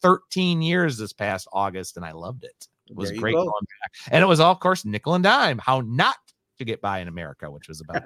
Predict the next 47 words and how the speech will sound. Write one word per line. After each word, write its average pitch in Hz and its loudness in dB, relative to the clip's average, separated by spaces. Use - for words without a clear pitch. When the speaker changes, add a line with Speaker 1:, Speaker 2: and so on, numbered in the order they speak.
Speaker 1:
the, 82 -14
Speaker 2:
<laughs> - -20
Speaker 1:
the 131 0
low 143 4
end 135 -2
part 143 4
of 127 -4
the 127 0
late 135 0
nineties 131 -2
in 120 -2
the 117 -4
working 117 -4
world, 95 -6
which 95 -10
was 95 -8
actually 107 -6
pretty, 110 -8
I - -8
mean, 101 -8
and 104 -8
it's 101 -12
a - -10
very 117 -4
interesting, 120 -4
as 117 -4
they 131 -2
say, 165 -2
it 135 -4
is 131 0
a 117 0
banned 120 -2
book 190 4
in 123 -2
certain 127 -2
states, 139 0
but 123 -4
at - -4
the - -8
same 139 -2
Speaker 2:
Right. 127 0
Speaker 1:
time, 151 2
people 135 -6
read 151 0
it 170 4
and 131 -2
said, 131 2